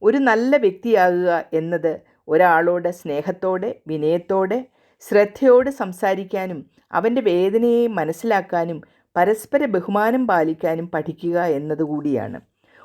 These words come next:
വാക്കുകൾ ഹൃദയത്തിൽ നിന്ന് വന്നാൽ അത് കേൾക്കുന്നവൻ്റെ ഹൃദയത്തിലേക്ക് തന്നെ പോകും. ഒരു നല്ല വ്യക്തി മറ്റൊരാളോട് സംസാരിക്കുമ്പോഴും പെരുമാറുമ്പോഴും പ്രത്യേകം ശ്രദ്ധിക്കേണ്ടതുണ്ട്.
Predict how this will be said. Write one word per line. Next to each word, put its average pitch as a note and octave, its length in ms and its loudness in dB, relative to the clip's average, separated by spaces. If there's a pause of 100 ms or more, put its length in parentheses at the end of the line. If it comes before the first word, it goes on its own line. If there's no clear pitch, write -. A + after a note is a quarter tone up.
(140)
വാക്കുകൾ B3+ 680 0 (120)
ഹൃദയത്തിൽ A#3 560 0
നിന്ന് A3+ 120 -2
വന്നാൽ E3 440 -2 (280)
അത് F3 200 -2
കേൾക്കുന്നവൻ്റെ G3+ 800 -2
ഹൃദയത്തിലേക്ക് F3+ 760 -2
തന്നെ E3+ 320 -4
പോകും. B2 440 -6 (640)
ഒരു A#3 140 2
നല്ല C4 380 2
വ്യക്തി B3 320 -6
മറ്റൊരാളോട് G#3 640 2
സംസാരിക്കുമ്പോഴും F3+ 1040 -4
പെരുമാറുമ്പോഴും F3+ 800 -2
പ്രത്യേകം F#3+ 480 -2
ശ്രദ്ധിക്കേണ്ടതുണ്ട്. D#3 1000 -6